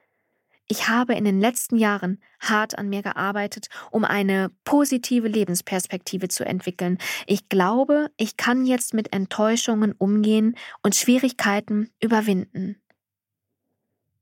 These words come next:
Trotzdem, rosarot malt er sich seine Zukunft nicht aus.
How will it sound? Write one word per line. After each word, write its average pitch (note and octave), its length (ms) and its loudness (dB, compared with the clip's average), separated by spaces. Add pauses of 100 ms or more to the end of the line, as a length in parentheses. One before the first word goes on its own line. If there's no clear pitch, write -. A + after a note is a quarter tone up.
(120)
Trotzdem, F#3+ 760 -2 (720)
rosarot F#3+ 840 0 (520)
malt G3+ 280 0
er A3+ 100 -2
sich A3+ 160 -2
seine A3+ 300 -2
Zukunft A#3 720 -4
nicht - 360 -2
aus. - 380 -4